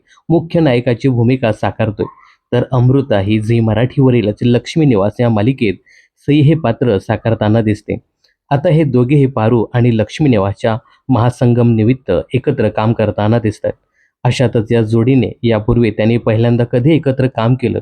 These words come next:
याबद्दल सांगितलं आहे. तर प्रसाद जवादे आणि अमृता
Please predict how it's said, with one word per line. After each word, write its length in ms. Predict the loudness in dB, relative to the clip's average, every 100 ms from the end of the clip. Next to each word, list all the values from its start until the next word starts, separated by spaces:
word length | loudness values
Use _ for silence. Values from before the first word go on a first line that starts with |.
| -10 _ _ -2
याबद्दल 480 | 0 0 -2 -4
सांगितलं 500 | -2 -2 0 0 0
आहे. 160 | -2 -2 -8 _ _ _ _
तर 120 | -2 0
प्रसाद 440 | 0 0 0 0
जवादे 420 | 2 2 2 0
आणि 260 | 0 0 0
अमृता 520 | 0 2 2 0 -2